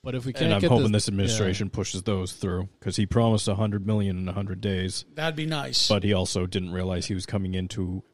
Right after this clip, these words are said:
Speaker 2: fucking nothing. That was the plan ahead,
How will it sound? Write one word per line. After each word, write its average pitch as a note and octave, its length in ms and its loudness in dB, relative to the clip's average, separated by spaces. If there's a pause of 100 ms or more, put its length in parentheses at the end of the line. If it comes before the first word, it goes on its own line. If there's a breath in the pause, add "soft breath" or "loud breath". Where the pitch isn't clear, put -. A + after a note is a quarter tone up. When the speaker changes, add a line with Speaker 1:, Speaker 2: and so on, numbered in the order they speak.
Speaker 2:
fucking F#2+ 840 2
nothing. F#2 640 0
That C3 180 4
was E3+ 140 8
the E3+ 80 6
plan E3+ 320 4
ahead, C#3 320 6